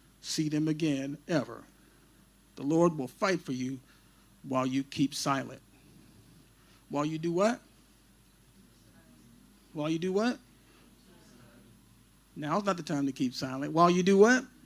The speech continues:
Keep silent.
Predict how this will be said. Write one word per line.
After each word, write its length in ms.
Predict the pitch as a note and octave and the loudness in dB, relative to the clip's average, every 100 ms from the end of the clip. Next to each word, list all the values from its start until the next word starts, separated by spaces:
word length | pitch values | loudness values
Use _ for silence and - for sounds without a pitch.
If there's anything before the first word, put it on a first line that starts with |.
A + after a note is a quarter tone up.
| - - - - - - - - - - - - - | -20 -20 -20 -20 -20 -20 -20 -20 -20 -20 -20 -20 -12
Keep 320 | - D#3 E3 | 4 4 4
silent. 720 | - - D#3 C#3+ B2+ B2 - | -6 -4 -4 -4 -6 -12 -18